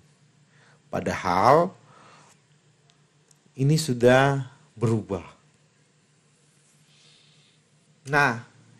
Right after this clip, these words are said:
inilah pentingnya kita belajar, ya. Kita belajar bagaimana pola pengembangan software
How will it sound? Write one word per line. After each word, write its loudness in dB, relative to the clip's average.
inilah 0
pentingnya -4
kita 2
belajar, 0
ya. -14
Kita -2
belajar 0
bagaimana -2
pola 0
pengembangan -8
software -4